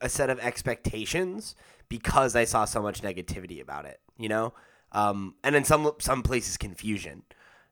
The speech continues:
Uh, and to me, like, it was pretty clear, like, where this fits into the broader,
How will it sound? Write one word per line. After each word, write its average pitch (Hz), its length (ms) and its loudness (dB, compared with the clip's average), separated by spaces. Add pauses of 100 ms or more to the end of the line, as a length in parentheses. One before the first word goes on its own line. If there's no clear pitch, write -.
(160)
Uh, 101 520 4 (600)
and 131 640 2 (200)
to 123 140 -4
me, 156 180 4
like, 123 200 6
it 113 60 0
was 120 280 2
pretty 123 240 -2
clear, 120 580 0
like, 107 240 -2
where 104 160 0
this 104 180 -2
fits - 240 -8
into 110 240 -4
the 101 100 -6
broader, 101 720 2